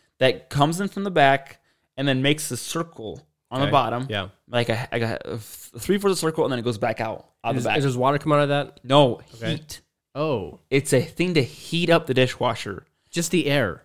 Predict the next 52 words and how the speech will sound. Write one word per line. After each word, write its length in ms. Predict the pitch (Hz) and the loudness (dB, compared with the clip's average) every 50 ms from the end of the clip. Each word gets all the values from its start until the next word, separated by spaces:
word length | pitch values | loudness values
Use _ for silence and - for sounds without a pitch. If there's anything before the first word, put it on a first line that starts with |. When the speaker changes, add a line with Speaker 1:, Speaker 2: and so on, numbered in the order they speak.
| _ | _
Speaker 1:
I 100 | 123 131 | 0 2
don't 100 | 143 147 | 2 4
know 80 | 156 165 | 4 2
if 100 | 156 147 | 2 2
it's 160 | 135 127 - | 0 -2 -2
the 200 | - 135 127 - - | -6 -6 -6 -4 0
air 340 | 131 135 139 147 175 185 190 | 2 4 6 6 6 4 4
or 100 | - 156 | 0 0
the 80 | 135 131 | 2 2
water, 440 | 123 120 123 123 117 117 117 117 110 | 2 4 4 4 4 2 0 -2 -6
but 160 | 85 - 127 | -2 2 2
it, 140 | 127 123 - - | 2 2 2 -2
it 180 | 131 131 123 - | -4 -4 0 0
gets, 500 | 139 127 - - - - - - - - _ _ _ | -2 -2 -2 -4 -6 -6 -6 -8 -10 -14 _ _ _
it 100 | - 127 | -10 -2
gets 160 | 120 135 - | -2 0 0
Speaker 2:
It's 120 | 165 - 113 | 2 6 8
like 120 | 214 196 - | 8 8 8
Speaker 1:
hot. 60 | 160 | 4
Speaker 2:
an 40 | 143 - | 2 2
oven. 360 | 160 180 180 143 117 95 82 - - | 2 2 2 2 -2 -2 -6 -10 -8
Speaker 1:
Yes. 460 | _ 131 120 107 - - - - - - _ _ _ _ _ _ _ _ _ _ _ _ _ | _ 0 0 0 -2 -4 -8 -8 -10 -14 _ _ _ _ _ _ _ _ _ _ _ _ _
And 160 | 139 143 139 | 0 4 4
Speaker 2:
'Cause 100 | 165 156 | 6 6
that's 180 | 160 185 180 - | 6 4 4 6
what's 180 | 190 185 156 - | 4 4 4 4
inside 360 | 156 147 143 151 143 131 110 - - _ _ _ _ | 2 2 4 4 2 2 2 -2 -10 _ _ _ _
ovens. 500 | - 143 120 101 85 76 67 - - - _ _ _ _ _ _ _ _ _ _ | -4 -4 -4 -4 -6 -6 -10 -12 -16 -16 _ _ _ _ _ _ _ _ _ _
Speaker 1:
Yeah, 320 | - 123 139 185 262 254 - - - _ | -2 4 4 6 6 4 0 -8 -16 _
pretty 140 | - 170 180 | -2 0 2
much. 300 | 208 254 226 - - - - _ _ _ _ _ _ _ _ | 2 2 0 0 -4 -12 -16 _ _ _ _ _ _ _ _
And 400 | 190 226 240 240 226 196 156 139 | 0 2 2 2 2 0 0 4
that 280 | 170 185 202 - - - | 4 4 4 4 0 -10
piece 500 | - - - 262 233 160 147 - - - | -14 -2 0 2 2 2 0 -2 -6 -8
fell 240 | - - 160 175 208 | 4 6 6 8 8
from 240 | - 247 233 233 | 4 0 -4 -2
the 80 | 233 226 | -2 -2
top 440 | 233 - - - 190 202 - - - | -2 -4 -2 0 0 0 0 -4 -8
shelf. 460 | - - - 170 139 110 101 104 - | -8 0 2 4 4 4 2 0 0
Speaker 2:
Are 40 | 123 151 | 0 2
you 140 | 185 233 226 | 2 2 0
sure 180 | - - 262 | 0 -2 -2
you 120 | 254 240 233 | 0 2 2
have 100 | 214 160 | 2 0
a 60 | 143 | 0
dishwasher, 680 | 120 131 147 160 - - 190 185 185 180 - 196 185 165 | -2 -2 -4 -4 -4 -2 -2 -2 -2 -4 -6 -6 -4 -4
or 100 | 139 131 | -4 -4
do 100 | 120 123 | -6 -8
you 120 | 147 147 | -8 -8
have 380 | 135 139 139 127 127 127 113 - | -8 -6 -6 -6 -6 -8 -8 -10
a, 280 | - 113 110 107 104 101 | -8 -6 -6 -4 -4 -4
uh, 280 | 95 92 87 82 78 | -4 -4 -6 -6 -8